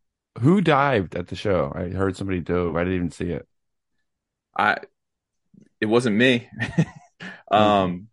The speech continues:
Speaker 2: I don't know. Was it, uh, so, like, from side stage or someone, someone ran out and dove?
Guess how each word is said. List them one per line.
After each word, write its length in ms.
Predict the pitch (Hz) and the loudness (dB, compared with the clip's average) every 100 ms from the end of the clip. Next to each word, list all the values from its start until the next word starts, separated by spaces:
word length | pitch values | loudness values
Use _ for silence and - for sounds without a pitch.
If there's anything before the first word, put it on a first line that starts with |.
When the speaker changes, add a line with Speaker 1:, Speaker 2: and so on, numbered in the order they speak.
| - | 0
Speaker 2:
I 140 | 110 | 2
don't 100 | 131 | 4
know. 140 | 143 110 | 4 4
Was 160 | 101 | 4
it, 100 | 107 | 2
uh, 380 | 98 95 95 90 | 4 4 4 0
so, 200 | - - | -4 0
like, 180 | 110 98 | 2 0
from 560 | - 110 104 101 95 - _ _ _ _ _ - | 0 0 2 0 -2 -6 _ _ _ _ _ -6
side 320 | 113 107 104 | 0 0 0
stage 340 | - 123 131 | 0 0 0
or 60 | 131 | -2
someone, 320 | 131 127 123 | -6 -6 -6
someone 260 | 117 104 95 | -6 -6 -4
ran 160 | 95 | -2
out 200 | 98 95 | -2 -4
and 100 | 92 | -4
dove? 240 | 95 101 | -2 -4